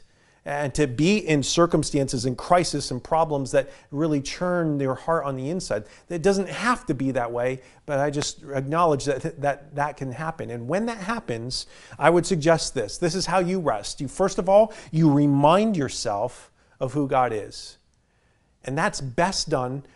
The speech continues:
by meditating on His Word and in prayer. Listen, when we,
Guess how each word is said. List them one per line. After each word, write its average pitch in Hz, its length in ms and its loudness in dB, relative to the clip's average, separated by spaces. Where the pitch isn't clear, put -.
by 127 200 0
meditating 196 840 0
on 202 140 2
His 196 200 -4
Word 120 460 -6
and 131 320 -6
in 147 260 -2
prayer. 117 580 -2
Listen, 135 280 -4
when 139 140 -2
we, 196 360 0